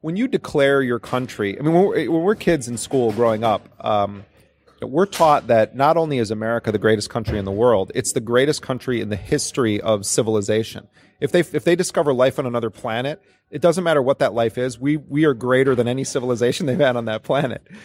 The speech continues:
I mean, that's how, this is what you're taught as a kid. So what, so if you, if that's your perception, you can justify doing anything around the world in defense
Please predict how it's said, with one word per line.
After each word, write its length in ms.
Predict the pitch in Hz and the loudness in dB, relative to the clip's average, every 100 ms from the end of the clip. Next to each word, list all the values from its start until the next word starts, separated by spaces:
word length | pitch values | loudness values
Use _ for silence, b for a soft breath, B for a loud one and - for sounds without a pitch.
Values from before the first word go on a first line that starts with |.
| B - | B -2
I 40 | |
mean, 80 | 143 | 2
that's 180 | 170 - | 2 2
how, 120 | 160 | -2
this 120 | 214 | -2
is 40 | |
what 140 | 196 180 | -2 0
you're 140 | 175 | 0
taught 240 | - 240 196 | 0 -4 -2
as 80 | |
a 60 | 120 | -4
kid. 280 | - 269 - B 349 - | -4 -6 -6 B -20 -2
So 160 | 190 | 2
what, 260 | 160 196 - b | 2 0 -4 b
so 160 | - 190 | 2 4
if 120 | 156 | 4
you, 360 | 196 277 269 - | 0 -2 -4 -6
if 100 | 151 | -2
that's 220 | 220 240 | -2 0
your 100 | 196 | -4
perception, 540 | - 120 170 - - - _ _ _ _ _ _ _ - | -4 -4 -4 -4 -10 -20 _ _ _ _ _ _ _ -6
you 160 | 208 | -4
can 160 | 254 147 | -2 2
justify 560 | 127 185 - - 110 | 2 2 -2 0 0
doing 300 | 104 127 110 | 0 -2 -2
anything 500 | 117 185 - 92 90 - | -2 -2 -6 -8 -8 -8
around 240 | 120 113 | -4 -2
the 40 | 107 | -2
world 380 | 127 143 107 - | 2 2 2 -2
in 160 | 127 | -4
defense 540 | 110 - 131 139 123 | -4 2 2 2 -4